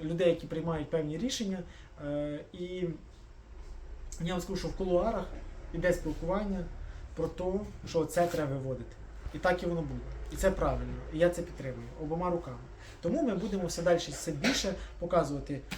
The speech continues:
е, як пр-, працювати тільки цим. Але на сьогоднішній день ще ситуація така, що ми ось це все можемо використати. Е, перехідного періоду як такого ще не, не відбулося, тому використовуємо. Ці препарати дають можливість скинути кліща.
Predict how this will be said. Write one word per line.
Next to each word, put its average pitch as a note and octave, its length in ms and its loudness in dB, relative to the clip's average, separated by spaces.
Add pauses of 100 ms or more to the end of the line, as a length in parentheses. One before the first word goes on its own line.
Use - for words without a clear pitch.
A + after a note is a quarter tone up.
(120)
е, C#3+ 120 -2 (140)
як F#3+ 260 4
пр-, E3 180 0
працювати E3 500 0
тільки - 340 -6
цим. B2+ 240 -6
Але F#3+ 160 2
на A3 100 2
сьогоднішній A#3+ 400 2
день G3 120 4
ще F3+ 120 -2
ситуація E3 500 2
така, A3 220 0
що G#3 140 -4
ми F#3+ 180 0 (380)
ось - 120 -2
це F#3+ 160 4
все F3 220 4
можемо E3 400 4
використати. G3 680 -2 (380)
Е, D3+ 520 0
перехідного F#3 540 0
періоду F3 380 2
як C#3+ 80 -2
такого E3 360 0
ще D#3+ 240 0
не, D3+ 200 -4
не D#3 160 -2
відбулося, D3 480 0
тому F3 200 -2
використовуємо. D3 640 -6 (1600)
Ці B3 180 4
препарати F#3 520 6
дають F3+ 260 2
можливість D#3+ 360 0
скинути C3 360 -6
кліща. - 360 -10